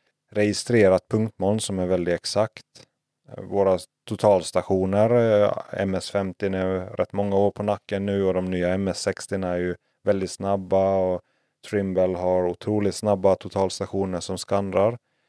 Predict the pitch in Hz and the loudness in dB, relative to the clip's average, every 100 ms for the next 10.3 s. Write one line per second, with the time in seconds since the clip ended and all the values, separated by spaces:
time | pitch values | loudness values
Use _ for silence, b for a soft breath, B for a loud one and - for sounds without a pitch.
0 | _ _ _ _ _ _ - 104 98 98 | _ _ _ _ _ _ -18 -8 -4 0
1 | 92 90 87 92 95 107 - 95 - 101 | 4 4 2 -2 0 0 -2 -8 -8 -6
2 | 98 - 98 98 98 95 98 98 95 90 | -6 0 0 2 0 2 0 0 -2 -4
3 | 92 95 - 104 101 - 95 90 95 95 | 0 0 0 0 2 2 -4 -4 -6 -2
4 | 113 110 107 98 92 87 110 98 85 - | -2 0 2 4 2 -2 -2 -2 -2 -4
5 | 104 - 101 92 90 90 101 107 _ _ | -8 -4 -4 -4 -4 0 0 -2 _ _
6 | - 107 95 87 87 95 92 98 - 87 | -2 2 4 4 2 -2 -2 -2 -4 -8
7 | - 90 87 95 - 101 - 92 90 92 | -6 -6 -2 -2 0 0 0 -4 -2 -2
8 | 87 101 107 110 101 92 90 95 92 90 | -2 -2 -2 -4 -4 -4 -4 -2 -2 -4
9 | 85 _ - 101 - 87 104 101 - 92 | -10 _ -2 0 0 -4 -4 -6 -6 -6
10 | 92 104 | -4 -4